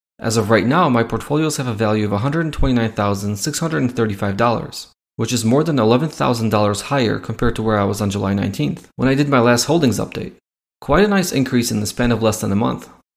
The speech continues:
The bulk of this increase is a direct result of favorable market returns. Whether the positive market sentiment will continue is hard to predict,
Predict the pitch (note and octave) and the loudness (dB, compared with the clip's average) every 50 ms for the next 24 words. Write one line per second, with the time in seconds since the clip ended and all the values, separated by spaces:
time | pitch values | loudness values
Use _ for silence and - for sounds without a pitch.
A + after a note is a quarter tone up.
0 | _ _ - A#2 G2+ G2 B2+ F3 F#3 - A#3+ G#3 D#3+ C#3 A#2+ - G2+ A2+ G#2 - | _ _ -6 -4 0 2 2 2 2 2 0 0 0 -2 -2 -2 -2 -2 -2 -2
1 | A2 A2 A2+ G#2+ - A#2 G#2 A2 G2+ G#2+ G2+ A#2 C3+ C#3 - D#3+ A#2+ A2+ A2 A2 | -2 -2 -2 -2 -4 -4 -4 -2 -2 0 0 0 0 0 -2 -4 0 2 2 2
2 | A2 - G2+ - - A2+ A2+ A#2 G#2+ G#2 G#2+ G2+ G2+ G#2 G2 G2 - D#2+ F#2 G2+ | 2 0 -4 -2 -2 0 0 0 0 0 0 0 0 -2 -2 -4 -4 -6 -4 -4
3 | - C#3 C3+ A#2 - - - - - _ _ _ _ _ _ _ - A#2+ C3 D3 | -2 -2 -2 -2 -4 -6 -8 -10 -12 _ _ _ _ _ _ _ 0 2 2 4
4 | F#3 G3+ G3+ F#3+ F3+ - C3 C3 C3+ B2 B2 G#2+ A2 A2+ A#2 A#2+ - B2 G2+ - | 4 4 4 4 6 6 6 6 4 0 0 2 2 2 2 2 0 -2 -4 -2
5 | - A2 G#2+ G2+ A#2+ A2 G#2+ G2+ G2+ G#2+ G2+ - G#2+ G2 - E3+ D3+ A#2+ G#2+ A2 | -2 -2 -2 -2 -2 -2 -2 -2 -2 -4 -4 -4 -4 -2 0 0 0 0 0 -2
6 | G#2+ - - F3+ G3 F#3+ F#3 D#3+ - B2+ B2 A2+ A#2 - - - - - | -2 -4 -2 0 0 0 0 0 2 2 2 2 0 -4 -6 -10 -16 -20